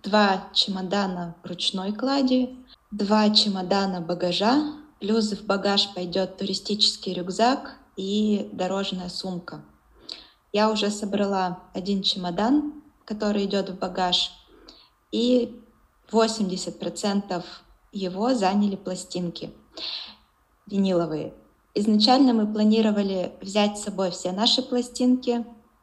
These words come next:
Мы их взвешивали, это двадцать три килограмма. Но они бы не вошли в чемодан, потому что, когда их упаковываешь в плёнку,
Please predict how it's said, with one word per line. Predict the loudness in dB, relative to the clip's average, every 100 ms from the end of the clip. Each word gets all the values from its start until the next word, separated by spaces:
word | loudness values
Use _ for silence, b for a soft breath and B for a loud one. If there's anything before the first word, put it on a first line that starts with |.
| B B B _
Мы | 0 2
их | 2 -4 -14 -18
взвешивали, | -12 -10 -2 4 6 4 2 2 2
это | 2 0 -2
двадцать | -2 -2 -4 -8
три | -8
килограмма. | -6 -6 -4 -4 -4 -8 -14 _ -20 B B B B B B -20 _
Но | 0 4 6 4 0 0
они | 4 6 6
бы | 4 6
не | 6 6
вошли | 4 4 4 4 2 2 0 -4 -16 _ _ _ -14
в | -2
чемодан, | 0 2 2 6 6 6
потому | 0 -4 -4
что, | -6 -8
когда | -10 -2 0
их | 0 -2
упаковываешь | -8 -6 -2 0 0 -2 -2 -4
в | -4
плёнку, | 0 4 4 2 -4 -6